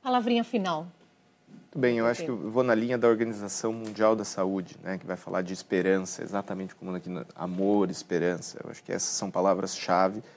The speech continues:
Speaker 2: para a prevenção do suicídio, né, um tema tão importante de, de enfrentarmos no dia a dia, né, dentro das nossas pequenas comunidades, mas também como sociedade.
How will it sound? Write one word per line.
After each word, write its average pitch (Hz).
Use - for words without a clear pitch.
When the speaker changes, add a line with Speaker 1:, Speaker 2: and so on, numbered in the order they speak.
Speaker 2:
para 107
a 113
prevenção 110
do 104
suicídio, 90
né, 90
um 90
tema 95
tão 95
importante 101
de, 95
de 82
enfrentarmos 101
no 107
dia 92
a 85
dia, 104
né, 98
dentro 104
das 92
nossas 110
pequenas 127
comunidades, 95
mas 104
também 101
como 95
sociedade. 80